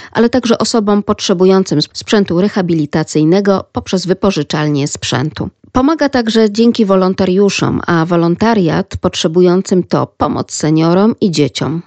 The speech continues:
W diecezji znajduje się Centrum Wolontariatu, szkolne koła Caritas, a także przedszkolne koła Caritas, parafialne zespoły Caritas, które gromadzą bardzo wielu wolontariuszy. Caritas pomaga osobom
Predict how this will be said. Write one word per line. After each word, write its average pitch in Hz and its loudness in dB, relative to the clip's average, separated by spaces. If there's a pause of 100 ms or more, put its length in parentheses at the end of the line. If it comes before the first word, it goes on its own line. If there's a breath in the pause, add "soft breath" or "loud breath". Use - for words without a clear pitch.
(360)
W 185 -2
diecezji 208 0
znajduje 180 2
się 170 -2
Centrum 175 0
Wolontariatu, 156 0
szkolne 156 -2
koła 160 -2
Caritas, 202 -2
a 185 -2
także 147 -4
przedszkolne - -2
koła 185 0
Caritas, 180 -2
parafialne 175 0
zespoły 175 0
Caritas, 190 -2
które 180 -2
gromadzą 170 0
bardzo 175 -2
wielu 165 -2
wolontariuszy. 156 -4 (840 loud breath)
Caritas 262 0
pomaga 202 0
osobom 190 0